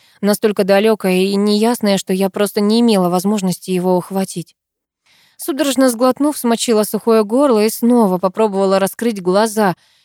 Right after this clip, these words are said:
и на этот раз удачно. Затуманенный взгляд уперся в белоснежный потолок. От ярко слепящего света софитов я быстро зажмурилась. Пальцы рук непроизвольно смяли прохладную ткань простыни.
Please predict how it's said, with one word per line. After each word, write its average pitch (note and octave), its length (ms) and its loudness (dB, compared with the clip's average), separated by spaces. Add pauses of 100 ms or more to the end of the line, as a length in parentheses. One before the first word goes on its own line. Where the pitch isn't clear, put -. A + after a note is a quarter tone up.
и B3 80 0
на A3+ 140 4
этот G3 180 -4
раз G3 200 -2
удачно. F3 500 -10 (420)
Затуманенный G3+ 720 0
взгляд G3 360 -4
уперся F3+ 420 -2
в E3+ 40 -2
белоснежный F#3 640 -2
потолок. F#3 600 -6 (420)
От G3 180 -4
ярко G3 360 -2
слепящего F#3 600 -4
света F#3 400 -4
софитов F#3 520 -6
я F3+ 320 -4
быстро F3+ 380 -6
зажмурилась. F#3+ 680 -2 (540)
Пальцы D4+ 320 2
рук C4+ 160 -2
непроизвольно G#3+ 600 0
смяли G#3+ 320 0
прохладную G3 520 -2
ткань G#3+ 280 -2
простыни. F3 580 -8